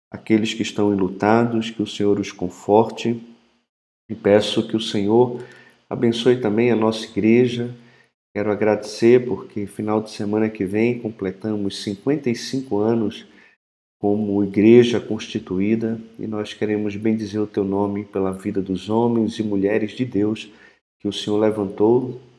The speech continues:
durante esses anos para construir e edificar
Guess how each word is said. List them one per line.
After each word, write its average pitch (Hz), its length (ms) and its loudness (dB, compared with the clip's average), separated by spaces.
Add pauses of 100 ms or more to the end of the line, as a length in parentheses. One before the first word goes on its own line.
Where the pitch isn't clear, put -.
(720)
durante 98 420 2
esses 87 380 -4
anos 110 500 0 (540)
para 95 540 -4 (800)
construir 120 640 4
e - 20 8
edificar 107 800 -4